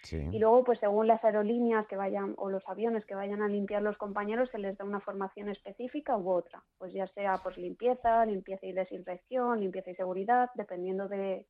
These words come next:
Speaker 2: de
Speaker 1: Mm.
Speaker 2: las funciones que vayan a desempeñar.
Speaker 1: O sea, que no tengan miedo, que si no han limpiado nunca ningún avión, vosotros les vais a formar, les vais a enseñar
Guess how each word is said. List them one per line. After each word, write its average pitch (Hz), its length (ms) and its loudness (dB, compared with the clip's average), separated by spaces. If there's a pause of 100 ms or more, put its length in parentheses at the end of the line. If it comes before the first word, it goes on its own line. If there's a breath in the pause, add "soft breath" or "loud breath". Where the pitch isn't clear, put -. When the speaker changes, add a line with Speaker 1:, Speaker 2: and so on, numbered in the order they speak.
(180)
Speaker 2:
de 104 100 -4
Speaker 1:
Mm. 98 60 -2
Speaker 2:
las 220 200 4
funciones 202 400 -6
que - 80 -10
vayan 190 240 -2
a 180 80 -2
desempeñar. 185 580 -6 (200)
Speaker 1:
O 95 80 -2
sea, 104 160 2
que 107 100 2
no 127 100 6
tengan 117 300 6
miedo, 147 480 8
que 101 140 4
si 98 500 2
no 113 320 4
han 113 80 4
limpiado 107 280 4
nunca 110 260 2
ningún 107 260 4
avión, 113 380 4
vosotros 101 460 0
les 92 160 2
vais 98 200 4
a 95 80 4
formar, 101 500 4
les 101 160 2
vais 92 200 2
a 98 40 0
enseñar 95 480 0